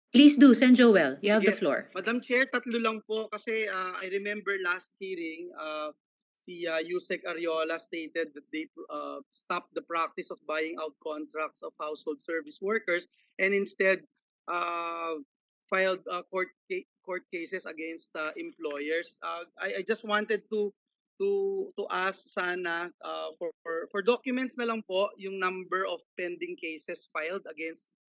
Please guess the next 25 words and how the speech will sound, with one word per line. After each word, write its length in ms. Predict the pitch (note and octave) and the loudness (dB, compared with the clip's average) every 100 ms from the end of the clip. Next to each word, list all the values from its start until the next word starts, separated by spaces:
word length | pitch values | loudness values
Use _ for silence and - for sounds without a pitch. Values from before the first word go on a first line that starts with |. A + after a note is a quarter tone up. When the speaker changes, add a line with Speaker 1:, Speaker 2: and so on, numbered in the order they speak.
| _ - | _ -12
Speaker 2:
Syrian 720 | - F#3+ F#3+ F#3 F3+ F#3 G3 | -2 2 2 2 0 -2 -4
and 160 | E3+ D#3+ | -8 -8
U 160 | E3+ F3+ | -6 -6
A 60 | E3+ | -6
E 260 | F3 F#3 | -8 -10
employers 480 | F3 E3+ D#3+ F3 F#3+ | -8 -4 -2 -2 -4
since 240 | G3 F3+ | -8 -10
twenty 320 | F3 F3 D#3 F3 | -8 -10 -8 -6
nineteen, 480 | G#3 A#3+ F3+ F3+ - _ _ - | -4 -4 -6 -10 -10 _ _ -8
including 480 | G3+ G3 F#3+ F#3 F#3+ | -6 -2 -4 -2 -2
their 160 | E3+ E3+ | -2 -4
status. 640 | - D3+ C#3+ - E3+ - - | -4 -4 -4 -6 -12 -12 -12
That's, 240 | D#3 - - | -14 -14 -12
uh, 240 | D#3 D3+ D3+ _ _ - | -10 -10 -12 _ _ -6
my 160 | E3+ | -6
first 400 | F3 E3 D#3 - | -4 -6 -6 -10
request. 480 | D#3+ - D3 D#3 - _ _ _ G#3 | -14 -8 -4 -4 -6 _ _ _ -4
And 80 | G#3+ | 2
then 160 | C4+ | 4
my 80 | C4 | 2
second 560 | C4 C4+ C#4 C#4+ C4 A#3 | 2 2 2 0 0 -2
request 560 | - F#3+ F#3 G#3+ - - G3+ | -4 0 2 2 -2 -10 -4
would 160 | G3+ D#3+ | -4 -6
be, 480 | E3+ F#3+ F#3+ F#3+ F3+ | -10 -8 -6 -6 -6
uh, 400 | E3+ E3 D#3 | -4 -6 -6